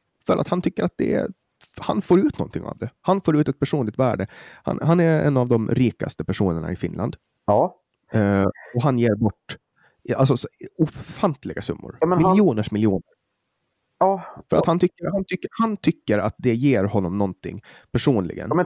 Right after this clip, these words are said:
Speaker 2: trots att man
Speaker 1: Ja.
Speaker 2: betalar en massa skatt. Han borde enligt din modell då vara så jävla sönderskattad och arg så att han inte skänker bort pengarna.
Speaker 1: Nej.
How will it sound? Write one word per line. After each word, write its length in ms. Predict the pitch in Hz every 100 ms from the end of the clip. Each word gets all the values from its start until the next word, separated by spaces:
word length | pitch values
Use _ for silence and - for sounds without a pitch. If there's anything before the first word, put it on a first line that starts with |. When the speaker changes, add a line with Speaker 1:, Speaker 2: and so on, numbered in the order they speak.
| -
Speaker 2:
trots 340 | 180 196 -
att 120 | 151
man 100 | 147 123
Speaker 1:
Ja. 60 |
Speaker 2:
betalar 240 | 98 139 131
en 80 | 131
massa 220 | 131 127
skatt. 280 | - 156 -
Han 140 | 151
borde 260 | 170 165 147
enligt 180 | 139 135
din 160 | 180
modell 300 | 165 127 123
då 100 | 120
vara 140 | 117 113
så 80 | 123
jävla 180 | 110
sönderskattad 680 | 107 123 110 107 156 - 117
och 80 | 147
arg 140 | 139 107
så 80 |
att 60 | 113
han 80 | 113
inte 200 | 107 98
skänker 260 | 110 98 101
bort 160 | 107
pengarna. 340 | 208 170 - - _ _ _ _ _ _ _ _ _ _ _ -
Speaker 1:
Nej. 360 | 220 131 185